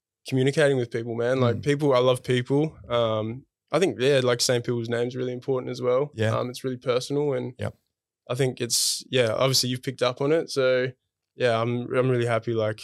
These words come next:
Speaker 1: to be able to even chat to you, like, in the D Ms and stuff like that. So
Speaker 2: Mm.
Speaker 1: yeah, it's all good.
Speaker 2: Man, and, you know, backing off what Jasper said, I, I can see you going through, you know, and messaging customers and em-, emailing them. I think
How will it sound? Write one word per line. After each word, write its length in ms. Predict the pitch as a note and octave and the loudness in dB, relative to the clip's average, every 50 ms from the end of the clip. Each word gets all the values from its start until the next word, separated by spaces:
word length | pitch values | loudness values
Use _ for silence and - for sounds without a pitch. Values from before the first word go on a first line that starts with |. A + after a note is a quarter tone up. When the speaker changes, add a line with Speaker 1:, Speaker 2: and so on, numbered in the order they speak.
| - - - - _ _ _ _ _ _ _ | -14 -18 -18 -20 _ _ _ _ _ _ _
Speaker 1:
to 80 | A2+ | -6
be 80 | A2 A2+ | -4 -2
able 140 | G#2+ G2+ G#2 | -2 -2 -4
to 60 | G#2 G#2+ _ _ _ _ | -8 -12 _ _ _ _
even 160 | - A#2+ A2+ G#2+ | -12 -10 -10 -6
chat 220 | - G#2+ G2 - - | -6 -8 -8 -8 -8
to 100 | - B2+ | -10 -8
you, 100 | B2 A#2+ | -8 -6
like, 260 | A#2+ A2+ A#2 A#2+ - | -4 -4 -4 -4 -4
in 80 | C3 | -4
the 80 | B2+ C3 | -6 -6
D 180 | B2 B2 A#2 A#2 | -6 -4 -2 -2
Ms 200 | A2+ A2+ A#2+ A#2+ | -2 -2 -2 -4
and 100 | A#2+ A#2 | -6 -6
stuff 220 | - A#2+ A#2 - | -6 -6 -6 -4
like 80 | A2+ A2 | -4 -4
that. 180 | A2+ A2+ G#2+ A2 | -2 -4 -4 -4
So 260 | - A2+ G#2+ A2 A2 | -4 -4 -2 -2 -2
Speaker 2:
Mm. 80 | A2+ A2 - _ _ | -4 -6 -10 _ _
Speaker 1:
yeah, 120 | A#2 A2 | -6 -4
it's 200 | A2 A2+ - - | -4 -2 -2 -4
all 100 | B2+ A2+ | -4 -4
good. 260 | A2+ A#2 B2 B2 A#2 A#2 _ _ _ _ _ | -6 -8 -8 -8 -10 -12 _ _ _ _ _
Speaker 2:
Man, 360 | G#2 A2+ G#2+ G2+ F#2+ G2 F#2+ - - | -4 -2 -2 0 0 -2 -4 -4 -4
and, 320 | - A2 G#2+ G#2+ G2 - - | -2 0 0 0 -2 -4 -4
you 100 | - G2+ | -2 0
know, 120 | G2 F#2+ G2 G2 - - - _ _ _ _ _ - | 0 0 0 -2 -6 -14 -20 _ _ _ _ _ -2
backing 280 | A2 G#2 - - G#2 | -2 -2 0 0 -2
off 100 | G2+ F#2 | 0 0
what 120 | G#2 G2 - | 0 -2 0
Jasper 320 | - G2+ G2 - - G2 | -2 -2 -2 -2 -2 -2
said, 280 | - - G2+ G2 F#2+ G2 | 0 2 2 2 2 0
I, 220 | G2 F#2+ G2 G2+ | 0 0 0 -2
I 40 | G2 | -2
can 260 | F#2+ G#2 G2+ G2+ G2+ - _ _ _ _ | 0 0 0 0 -2 -4 _ _ _ _
see 560 | - - - - A#2+ A2+ A2 G#2 G2+ F#2+ F2+ - _ | -4 -2 0 2 2 2 2 2 0 -2 -4 -6 _
you 140 | - G#2+ | -8 -4
going 260 | G2+ A2 G#2+ G#2 G2+ G2+ | 0 2 2 2 0 -2
through, 440 | - - G#2 G#2 G2+ G2+ G2 F#2+ G2 - - | -4 -6 -4 -4 -2 -2 -4 -6 -8 -10 -8
you 80 | G#2+ | -6
know, 100 | G2+ F#2+ | -4 -2
and 260 | G2 G2 F#2 G2 G2 G2 | -2 -2 -2 -2 2 2
messaging 420 | G#2 G2 - A2 G2+ G2+ G#2 G2 | 2 2 2 0 -2 -2 -4 -4
customers 380 | G2 G2+ F#2+ - - G2 F#2+ F#2 - | -4 -4 -4 -6 -6 -6 -6 -4 -2
and 200 | G2 G2 F#2+ F#2+ | -2 -2 -2 -2
em-, 60 | - - - | -6 -6 -6
emailing 420 | G2+ G2+ G2+ G2+ G2 F#2+ F#2+ F#2+ | -6 -4 -2 0 0 0 -2 -2
them. 180 | F#2+ F#2+ F#2 F2+ - _ _ _ _ _ - | -2 -4 -6 -6 -10 _ _ _ _ _ -12
I 60 | - | -6
think 300 | - B2+ B2+ C3 C3+ - | -2 0 0 0 -2 -6